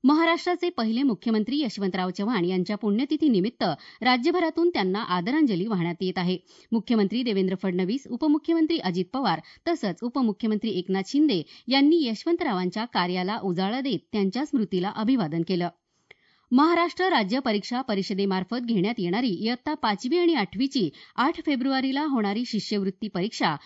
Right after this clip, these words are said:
आता बावीस फेब्रुवारीला होणार आहे. परीक्षा परिषदेच्या आयुक्त अनुराधा ओक यांनी ही माहिती दिली. या दिवशी नियोजित केंद्रीय शिक्षक पात्रता परीक्षेमुळे हा निर्णय घेण्यात आल्याचं ओक यांनी सांगितलं.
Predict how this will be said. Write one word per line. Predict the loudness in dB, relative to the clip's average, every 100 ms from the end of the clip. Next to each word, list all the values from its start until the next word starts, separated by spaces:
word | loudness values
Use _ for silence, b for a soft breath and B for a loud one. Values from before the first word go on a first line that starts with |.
| B -4
आता | -2 -2
बावीस | 0 0 0 -2
फेब्रुवारीला | -2 -2 -2 0 -2 -2
होणार | 0 0
आहे. | 0 -2 -4 B B
परीक्षा | 0 0 -2
परिषदेच्या | -2 -2 -4 -2 -2 -4
आयुक्त | -2 -2 -2 -4 -4 -4 B B B B -2
अनुराधा | 4 6 6 2 0 0
ओक | -4 -4
यांनी | -2 0 2
ही | 2
माहिती | 2 0 -2
दिली. | 0 0 -2 _
या | -2 0
दिवशी | 2 0 0 2
नियोजित | 4 4 2 2 0
केंद्रीय | 0 2 2 0
शिक्षक | -2 -6 -6 -6
पात्रता | -4 -4 -4 -4
परीक्षेमुळे | -2 -2 -2 0 0 0 -2 B B
हा | 2
निर्णय | 4 4 2 -2
घेण्यात | -2 -2 -2
आल्याचं | -4 -4 -4 -4 -4
ओक | -6 -4
यांनी | -2 -2 -2
सांगितलं. | -4 -4 -4 -6